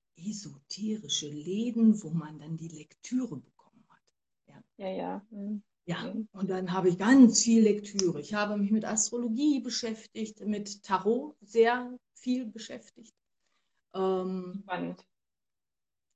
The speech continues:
Speaker 1: Aura Soma habe ich gemacht und, ähm, und, und, und, und, und. Und habe gleichzeitig aber auch mein chaotisches Achterbahnleben erlebt. Ja, mit allen Höhen und
Speaker 2: Mhm.
Speaker 1: Tiefen. Ich habe,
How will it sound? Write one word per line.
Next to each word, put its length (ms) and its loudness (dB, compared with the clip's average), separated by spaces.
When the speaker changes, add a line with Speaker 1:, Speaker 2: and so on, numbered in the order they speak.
Speaker 1:
Aura 360 8
Soma 600 4
habe 200 -4
ich 140 -14
gemacht 640 -4
und, 580 -4
ähm, 640 -2
und, 160 2
und, 120 8
und, 140 8
und, 180 -2
und. 460 -4
Und 180 -2
habe 240 8
gleichzeitig 500 6
aber 220 6
auch 120 2
mein 580 6
chaotisches 720 -6
Achterbahnleben 880 -18
erlebt. 600 -20
Ja, 200 -12
mit 200 -10
allen 300 -4
Höhen 240 -4
und 120 -8
Speaker 2:
Mhm. 40 -8
Speaker 1:
Tiefen. 380 -10
Ich 140 -12
habe, 440 -8